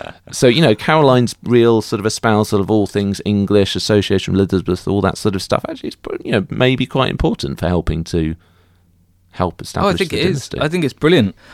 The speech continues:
Speaker 2: I can't think of anything that, well, maybe the smallpox thing's enough. I can't think of anything that would make it a,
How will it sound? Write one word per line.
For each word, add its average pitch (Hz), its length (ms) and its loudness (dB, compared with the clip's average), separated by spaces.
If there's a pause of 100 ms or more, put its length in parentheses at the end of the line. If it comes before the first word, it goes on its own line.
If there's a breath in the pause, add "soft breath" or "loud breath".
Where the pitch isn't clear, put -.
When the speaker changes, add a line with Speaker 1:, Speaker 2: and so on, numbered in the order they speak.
Speaker 2:
I - 100 0
can't 240 280 4
think 220 160 -2
of 185 100 2
anything 175 420 -2
that, 147 260 -2 (880)
well, 175 160 -8
maybe 208 280 -4
the 180 120 -8
smallpox - 540 -10
thing's 127 180 -2
enough. 113 220 -4
I 123 160 -2
can't 190 160 0
think 175 80 -4
of 160 60 -4
anything 151 240 -6
that - 60 -6
would 135 120 -6
make 131 180 -6
it - 100 -6
a, 123 220 -4